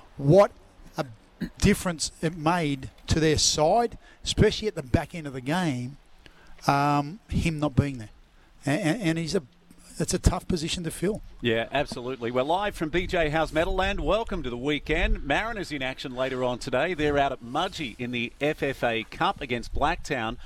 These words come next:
Speaker 2: We'll talk to Adam Kwasnik a little later in the show. But right now,
Speaker 1: Oh.
Speaker 2: wha-, what about this guy? From the Umina Bunnies,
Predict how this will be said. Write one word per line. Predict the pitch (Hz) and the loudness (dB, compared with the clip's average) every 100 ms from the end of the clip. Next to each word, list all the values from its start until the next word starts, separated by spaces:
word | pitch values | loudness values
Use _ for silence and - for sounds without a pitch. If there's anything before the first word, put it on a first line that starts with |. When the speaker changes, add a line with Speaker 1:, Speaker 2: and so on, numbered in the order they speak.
| - | -6
Speaker 2:
We'll | - 139 | -2 2
talk | 165 | 2
to | 156 151 | 4 2
Adam | 151 127 | 2 -2
Kwasnik | 156 165 151 139 | -2 -2 -2 -6
a | |
little | 139 139 | -2 0
later | 135 131 120 | 0 0 -2
in | |
the | 110 | -6
show. | - 156 160 120 - - | -2 0 0 -2 -12 -6
But | 127 | -4
right | 143 220 214 | 0 0 0
now, | 156 156 104 - - | -2 -2 -4 -8 -10
Speaker 1:
Oh. | - 131 | -4 0
Speaker 2:
wha-, | 208 202 | 0 0
what | 226 247 | 0 2
about | 185 | 2
this | 165 170 | 0 -4
guy? | - 135 101 - | 0 0 0 -6
From | - 175 | -2 -2
the | 170 160 | 0 0
Umina | 151 156 208 220 180 | 0 0 0 -2 0
Bunnies, | 165 165 135 139 - | 0 0 -6 -8 -10